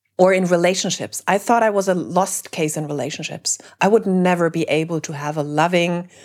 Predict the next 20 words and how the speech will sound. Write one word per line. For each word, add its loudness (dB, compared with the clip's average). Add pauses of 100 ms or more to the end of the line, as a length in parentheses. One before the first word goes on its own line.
(440)
nurturing, 2 (260)
positive 0
relationship -2
that -6
actually -4 (240)
works 0
out. -6 (1120)
And 2
this 2
is -2
what 2
you 0
have -2
to -8
shift -8 (100)
first. -8
You 0
have 0 (100)
to -4
see 0